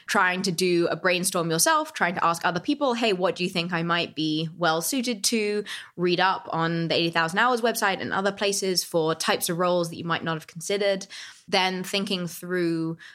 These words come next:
what the cases in favor of and, and against various of them are, including this,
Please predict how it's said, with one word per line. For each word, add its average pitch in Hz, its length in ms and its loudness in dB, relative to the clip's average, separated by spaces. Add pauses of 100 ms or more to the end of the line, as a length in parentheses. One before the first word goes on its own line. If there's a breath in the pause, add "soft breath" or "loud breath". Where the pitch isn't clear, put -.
(120 loud breath)
what 180 360 0
the 156 420 0
cases 170 460 -4
in 160 80 -6
favor 165 340 -4
of 165 240 -2
and, 151 260 -8
and 156 300 -10
against 156 420 -6
various 156 640 -6
of 160 220 -4
them 147 200 -6 (100)
are, 160 420 0 (220 loud breath)
including 185 600 0
this, 160 320 2